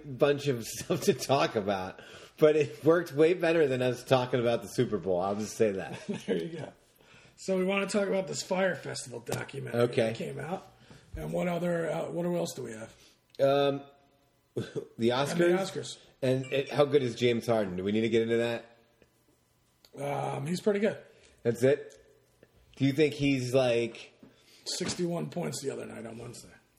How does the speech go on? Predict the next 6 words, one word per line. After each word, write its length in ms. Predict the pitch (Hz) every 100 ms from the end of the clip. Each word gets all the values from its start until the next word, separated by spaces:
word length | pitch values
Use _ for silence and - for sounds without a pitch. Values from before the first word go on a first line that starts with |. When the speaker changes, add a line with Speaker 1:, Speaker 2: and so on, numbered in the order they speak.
| - -
Speaker 1:
He's 160 | 151
unstoppable 640 | 170 139 - 147 139 107 101
right 220 | 92 90
now. 280 | 90 80 76 - - - - _ _ _ _ - _ _ _ _ _ _ -
Um, 260 | 117 113 127
okay. 280 | 156 156